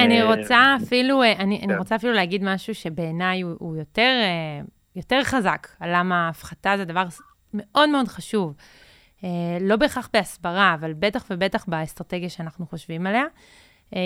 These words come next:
Speaker 1: אם אני חושבת על מדינת ישראל, אז צריכת הבשר לנפש עלתה, ובמקביל מספר הטבעונים עלה. וזה אומר לנו משהו על זה שיש איזשהו קיטוב מסוים, שבו קבוצות מסוימות אוכלות יותר בשר, וקבוצות אחרות מפחיתות את הבשר, או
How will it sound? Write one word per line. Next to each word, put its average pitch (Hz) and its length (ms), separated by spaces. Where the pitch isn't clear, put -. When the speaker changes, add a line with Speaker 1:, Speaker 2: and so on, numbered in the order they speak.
Speaker 1:
אם 226 140
אני 240 120
חושבת 233 360
על 208 160
מדינת 190 300
ישראל, 214 560
אז 170 200
צריכת 180 340
הבשר 170 360
לנפש 180 440
עלתה, 180 260
ובמקביל 180 680
מספר 180 300
הטבעונים 180 520
עלה. 160 220
וזה 175 320
אומר 208 260
לנו 277 200
משהו 240 340
על 214 120
זה 214 260
שיש 196 1160
איזשהו 208 400
קיטוב 285 420
מסוים, 190 560
שבו 175 600
קבוצות 233 260
מסוימות 202 600
אוכלות 214 320
יותר 165 260
בשר, 208 300
וקבוצות 226 320
אחרות 214 480
מפחיתות 226 480
את - 100
הבשר, 147 360
או 143 320